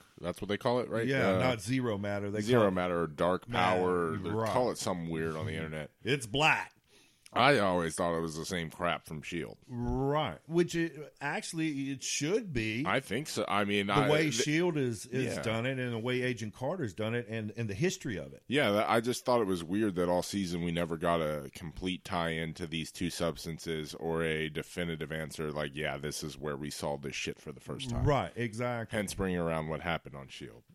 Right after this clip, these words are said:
Speaker 2: Right, and yeah, that was, yeah, the only really not clear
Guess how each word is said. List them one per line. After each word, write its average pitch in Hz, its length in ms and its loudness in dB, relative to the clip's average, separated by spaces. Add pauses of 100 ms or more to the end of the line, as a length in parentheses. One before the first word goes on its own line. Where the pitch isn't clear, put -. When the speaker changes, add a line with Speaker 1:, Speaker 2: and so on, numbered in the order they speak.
Speaker 2:
Right, 92 460 -4 (240)
and 117 420 -4
yeah, 139 300 0
that 143 140 0
was, 131 300 -4
yeah, 123 200 -2
the 123 220 -2
only 123 340 0
really 110 380 -4
not 101 260 -6 (500)
clear 131 800 0